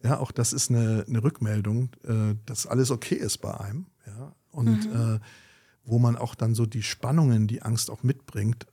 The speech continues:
Speaker 1: äh, auch abbauen kann. Also ich würde dann auch durchaus auch auf einer körperlichen Ebene, äh, so im Akutfall, äh,
Speaker 2: Mhm.
Speaker 1: agieren.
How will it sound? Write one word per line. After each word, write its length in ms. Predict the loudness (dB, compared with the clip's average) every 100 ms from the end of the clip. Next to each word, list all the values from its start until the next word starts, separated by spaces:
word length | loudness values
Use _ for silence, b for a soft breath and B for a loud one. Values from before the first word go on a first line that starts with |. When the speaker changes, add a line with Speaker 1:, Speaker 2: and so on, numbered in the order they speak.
| -4
Speaker 1:
äh, 200 | -2 -2
auch 140 | -4 -8
abbauen 480 | -10 -6 -6 -6 -8
kann. 280 | -10 -12 -14 b b b b b b -18 -6
Also 120 | -4
ich 140 | 2
würde 140 | 2 4
dann 140 | 2
auch 220 | -2 -8 -18 -10
durchaus 380 | -4 -2 0 -2
auch 120 | -6
auf 200 | -10 -6
einer 140 | -4
körperlichen 600 | 0 0 2 2 0 -4
Ebene, 560 | -4 -4 -2 -6 -6 -8 -6
äh, 260 | -4 -2 -2
so 180 | -2
im 220 | -2 -2 -4
Akutfall, 680 | -6 -4 -4 -4 -6 -8 -12 _ _ -6
äh, 100 | -6
Speaker 2:
Mhm. 240 | -4 -6
Speaker 1:
agieren. 480 | -8 -6 -6 -4